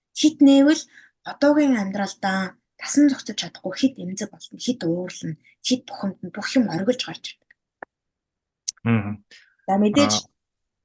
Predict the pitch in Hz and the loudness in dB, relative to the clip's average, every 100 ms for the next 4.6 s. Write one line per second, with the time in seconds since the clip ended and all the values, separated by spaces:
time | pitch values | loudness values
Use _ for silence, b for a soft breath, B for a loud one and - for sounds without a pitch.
0 | _ - 269 330 339 277 226 240 233 226 | _ 2 4 6 6 4 4 0 0 -2
1 | 214 208 240 240 254 - 190 190 220 269 | -2 -2 -2 0 0 0 -6 -2 2 2
2 | 311 - - 262 330 339 269 220 196 180 | 0 -6 -4 2 4 4 2 0 -4 -4
3 | 170 190 - - 160 - - - 202 180 | -8 -10 -14 -12 -10 -8 -10 -10 -8 -4
4 | 240 - - 185 170 | -4 -4 -8 -6 -6